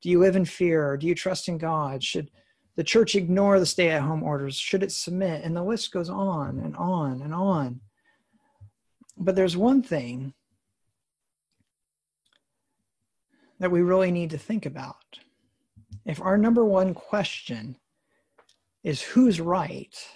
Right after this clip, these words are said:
and not how do I love and serve those with whom I disagree, then the devil has already won. He's no fool, and he knows the best way to destroy a church is not from outside antagonism, but from infighting.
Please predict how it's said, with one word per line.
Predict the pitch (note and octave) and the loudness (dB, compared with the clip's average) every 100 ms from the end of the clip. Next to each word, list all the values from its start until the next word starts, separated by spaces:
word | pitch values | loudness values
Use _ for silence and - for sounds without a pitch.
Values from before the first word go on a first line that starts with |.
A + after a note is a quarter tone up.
| _ _ - | _ _ -8
and | E3 D#3+ | -6 -4
not | D#3+ G#3 G#3+ | 0 0 0
how | G#3 - F3+ | -2 -8 -4
do | G3+ G3 | 0 0
I | |
love | F3+ E3+ E3 E3 | 0 0 -2 -2
and | D3+ | -6
serve | - G3 G3+ F3+ | -6 -2 -2 -2
those | D#3 D#3 | -4 -4
with | D3+ | -6
whom | D#3 E3 | -6 -6
I | D3 | -6
disagree, | C#3+ D#3 - E3+ F#3+ G#3 D3 B2+ C3 _ _ _ _ _ _ _ _ _ _ _ _ | -6 -8 -8 -10 -6 -6 -6 -10 -14 _ _ _ _ _ _ _ _ _ _ _ _
then | - F3 | -4 0
the | D#3+ | 0
devil | F3+ B3 F3+ | 0 -2 -2
has | D3+ | -2
already | D#3+ D#3+ C#3+ | 0 0 -2
won. | B2+ C3+ D#3 E3+ D3+ C#3+ _ _ _ _ _ _ _ _ _ - - | -6 -8 -10 -12 -16 -20 _ _ _ _ _ _ _ _ _ -14 -4
He's | F3+ D#3 | -2 0
no | F3 | 0
fool, | E3+ - E3+ D3 D3+ G#3 - _ _ _ _ _ _ _ - | -2 -4 -2 -2 -4 -6 -12 _ _ _ _ _ _ _ -10
and | E3 | -4
he | D3+ | -2
knows | F3 F#3 A#3 A3 | 0 0 0 -2
the | - E3 | -4 -8
best | D3+ F3 G3 - F#3+ | -6 -6 -6 -8 -6
way | E3 | -6
to | D#3 | -6
destroy | E3 D3+ - - D#3 | -8 -10 -8 -6 -6
a | D3+ | -6
church | - - G3 - D3+ | -8 -6 -6 -8 -10
is | D#3 D#3+ | -12 -10
not | F3 G#3+ | -10 -8
from | G3 C#3 | -10 -8
outside | D3 F#3+ - F3 E3 | -8 -8 -8 -6 -6
antagonism, | D#3+ C#3+ E3 F3 F#3 D3+ C#3 C#3+ D3 | -8 -10 -10 -8 -6 -6 -8 -12 -12
but | - | -12
from | - D3+ | -12 -8
infighting. | E3+ G#3 G3+ - - - | -4 -4 -4 -16 -18 -20